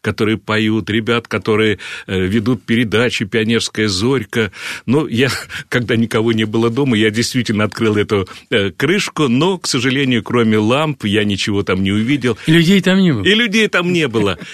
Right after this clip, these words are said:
Speaker 1: И была, конечно, магия. Вечером магия зеленого глазка радиоприемника. Ты это застал?
Speaker 2: Да, конечно. Ну, у нас дома стоял такой, э, телевизор и радио в одном. «Ленинград» назывался.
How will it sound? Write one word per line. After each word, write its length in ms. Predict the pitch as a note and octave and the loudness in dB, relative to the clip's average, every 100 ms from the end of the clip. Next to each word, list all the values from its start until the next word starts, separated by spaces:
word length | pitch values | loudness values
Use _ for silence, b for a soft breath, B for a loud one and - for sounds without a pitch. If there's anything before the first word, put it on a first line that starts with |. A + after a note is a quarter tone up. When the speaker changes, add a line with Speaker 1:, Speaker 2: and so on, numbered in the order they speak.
| B | B
Speaker 1:
И 100 | C3 | 0
была, 280 | B2+ E3 E3 | 2 2 2
конечно, 520 | D3+ D3 C3+ - B2 | 0 0 0 0 0
магия. 560 | B2+ C3 A#2 F2 F#2 | 2 2 0 0 -2
Вечером 600 | F#2+ A2 D#3+ D#3 A#2+ G#2+ F#2+ | -2 0 0 0 -2 -2 -2
магия 640 | F#2 A2+ D3 D#3 B2 C3 | 0 2 2 0 0 0
зеленого 640 | G#2+ A#2+ B2 C#3+ B2+ A#2 A2+ | 0 0 0 0 0 0 -2
глазка 540 | G#2+ A2+ - - A2+ | -2 -2 -4 -4 -4
радиоприемника. 960 | G#2 F#2 F2 E2 E2 D#2+ D#2 D2 - - | -4 -2 -4 -4 -4 -4 -4 -6 -12 -12
Ты 180 | - A#2+ | -4 -2
это 180 | F#2+ D#2+ | -2 -4
застал? 640 | C#2+ D2 - - A2+ G#2+ - | -4 -6 -6 -4 -2 -4 -6
Speaker 2:
Да, 380 | A2+ A2 A2 G2 | -6 -4 -2 -4
конечно. 500 | B2 C3+ B2+ - G#2+ | -2 0 -2 -2 -2
Ну, 220 | B2 C#3+ B B B B | 0 -2 B B B B
у 60 | |
нас 240 | A2 G#2+ G2 | -4 -2 0
дома 400 | D3 A3 D#3+ G2 | 2 2 2 -2
стоял 420 | - G#2+ A2 G#2 | -4 -4 -4 -4
такой, 380 | G2 F#2 G#2+ F#2 b b b - | -6 -4 -4 -6 b b b -8
э, 320 | F#2+ F#2 F2+ F2 | -6 -6 -8 -8
телевизор 560 | - G#2 C#3+ F#3 E3 E3+ | -4 0 0 2 0 0
и 80 | C#3 | 0
радио 400 | A#2+ G2 E2 F2 | 0 -2 -4 -6
в 120 | F2 | -6
одном. 400 | F2+ G2 D3 C3 - | -4 -2 -2 -6 -4
«Ленинград» 640 | A2 C3 C#3+ C3 G#2 E2+ | 0 2 2 0 -4 -6
назывался. 640 | F2 F2 G2 F3+ F3 - | -10 -8 -4 -2 -2 -6